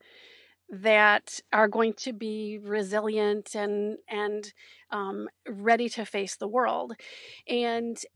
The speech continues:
and I think that, that there has been kind of a, a swing into some parenting, um, s-, pressure that,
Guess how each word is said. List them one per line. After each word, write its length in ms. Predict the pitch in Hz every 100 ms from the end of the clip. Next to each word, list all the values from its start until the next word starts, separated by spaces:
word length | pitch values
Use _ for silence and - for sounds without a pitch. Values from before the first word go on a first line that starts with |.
| -
and 140 | 254
I 80 | 262
think 180 | 370 359
that, 160 | 294 - _ _ -
that 400 | 233 220 220 - 277
there 440 | 208 226 226 233
has 320 | - 233 208
been 480 | 208 202 202 208 220 - _ _ _ _ -
kind 240 | - 349
of 120 | 392 220
a, 320 | 202 214 - _ -
a 120 | 208
swing 800 | - - 233 247 262 269 277 262 _
into 1080 | - 269 247 247 - - 233 233 226 226 233
some 200 | 233 220
parenting, 800 | 208 311 370 320 - 208 202 214 - _ _ _ _ _ -
um, 640 | 214 208 202 208 247 269 - _ -
s-, 140 | 247 277
pressure 500 | - 381 - - 220 -
that, 200 | 233 226